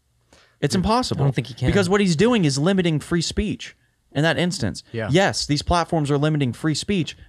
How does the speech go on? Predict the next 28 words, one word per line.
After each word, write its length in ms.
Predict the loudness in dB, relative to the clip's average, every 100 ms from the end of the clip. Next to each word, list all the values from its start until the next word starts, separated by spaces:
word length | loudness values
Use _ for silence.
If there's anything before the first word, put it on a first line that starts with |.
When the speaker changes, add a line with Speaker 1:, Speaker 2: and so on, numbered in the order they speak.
| -6
Speaker 1:
but 140 | 0
they're 100 | 2
doing 260 | 2 2 0
so 200 | 0 0
as 120 | 0
a 60 |
company 400 | -2 -2 0 -2
because 320 | -2 -2 -2 0
they're 140 | -2
doing 220 | 0 0
what 120 | 0 0
they 140 | -2
Speaker 2:
Yeah. 80 | 0
Speaker 1:
seem 180 | -2 -2
as 100 | -4
fit, 220 | -8 -4
or 120 | 0
what 140 | 0 0
they 100 | -2
deem 240 | 0 -2
to 60 | -2
be 100 | -4
fit. 300 | -4 -4 -4 -4
Speaker 2:
Well, 200 | -4 -2
what 240 | -4 -6
he 180 | -6 -10
doesn't 240 | -8 -8 -6
understand, 600 | -8 -8 -10 -10 -12